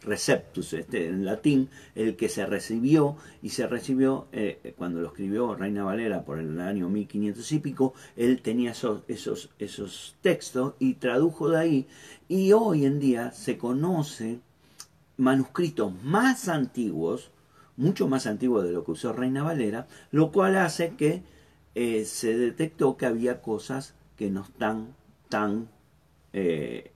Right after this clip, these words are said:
eh, que han sido modificadas en el Textus Receptus. Entonces algunos dicen que, bueno, no es una, eh, versión, eh, eh, fiel, literal, digamos así,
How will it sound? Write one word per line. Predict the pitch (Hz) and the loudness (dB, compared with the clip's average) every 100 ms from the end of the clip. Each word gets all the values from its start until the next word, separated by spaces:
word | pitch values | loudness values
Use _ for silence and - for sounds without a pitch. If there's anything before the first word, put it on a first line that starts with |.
| _ - | _ -10
eh, | 82 76 67 60 - 78 - | -8 -8 -10 -12 -12 -12 -10
que | - | -4
han | 107 110 | -4 -2
sido | 131 117 | 0 0
modificadas | 113 98 107 92 110 - 135 117 104 95 - - - - | 0 -2 -2 -4 -8 0 2 4 2 -2 -10 -20 -20 -6
en | 95 | -2
el | 92 | -2
Textus | - 113 - 131 | 0 -2 0 0
Receptus. | 110 123 - 120 - 123 110 - - - | 0 -2 0 0 -2 -6 -6 -12 -20 -12
Entonces | 95 107 95 131 127 | -4 -2 -2 -2 -2
algunos | - 120 113 117 113 | -2 -2 -2 -4 -6
dicen | 101 90 107 | -10 -8 -8
que, | 92 | -4
bueno, | 90 92 76 71 - | -4 -4 -6 -10 -12
no | 90 95 | -6 -4
es | 104 - | -4 -2
una, | 104 101 104 - - - | -2 0 -4 -10 -20 -12
eh, | 92 87 85 | -4 0 0
versión, | 82 80 - - 101 95 95 110 _ - - | 0 -2 -4 -2 0 0 -2 -6 _ -20 -16
eh, | - 90 76 73 73 57 - _ _ - | -8 -4 -4 -4 -4 -6 -12 _ _ -8
eh, | 87 80 76 - - _ _ _ _ | -4 -2 -4 -8 -14 _ _ _ _
fiel, | - 131 131 110 85 73 - _ _ _ _ - | -10 4 6 6 2 -4 -14 _ _ _ _ -2
literal, | 113 117 113 110 101 90 76 58 | 2 4 2 2 2 2 -4 -8
digamos | 69 76 78 - | -8 -8 -8 -10
así, | - - | -14 -16